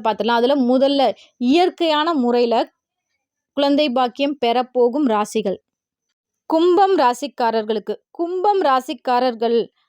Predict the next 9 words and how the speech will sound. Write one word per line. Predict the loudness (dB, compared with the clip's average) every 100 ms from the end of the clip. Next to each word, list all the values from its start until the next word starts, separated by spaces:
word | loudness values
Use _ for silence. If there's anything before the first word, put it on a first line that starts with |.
| _ _
சதய | -4 0 0 0
நட்சத்திரம் | -2 -4 -6 -4 -2 -2
இவங்களுக்கெல்லாம் | -2 -2 -2 -2 -2 0
ரொம்ப | 0 0
அற்புதமான | 0 -2 -2 0 0 0 -2
காலமாகவே | -2 0 0 0 0 -2 0 0
இருக்கின்றது. | 0 -2 -2 -2 0 -2 -2
குழந்தை | 0 0 2 0 0
பாக்கியம், | 0 -2 -2 -2 -2